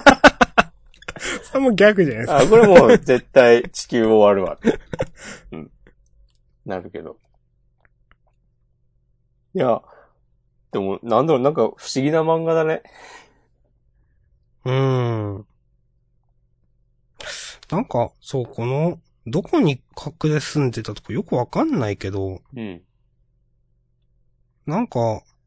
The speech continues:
Speaker 1: この地球に、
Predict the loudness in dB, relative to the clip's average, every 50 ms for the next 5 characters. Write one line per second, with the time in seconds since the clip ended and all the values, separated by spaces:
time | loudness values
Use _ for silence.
0 | _ _ _ _ _ _ _ _ _ _ _ _ _ _ _ _ _ _ _ _
1 | _ _ _ _ _ _ _ _ _ _ _ _ _ _ _ _ _ _ _ _
2 | _ _ _ _ _ _ _ _ _ _ -16 -10 -6 -2 -2 -2 -2 -4 -6 -8
3 | -8 -8 -8 -8 -2 0 0 2 2 2 2 2 4 4 2 2 0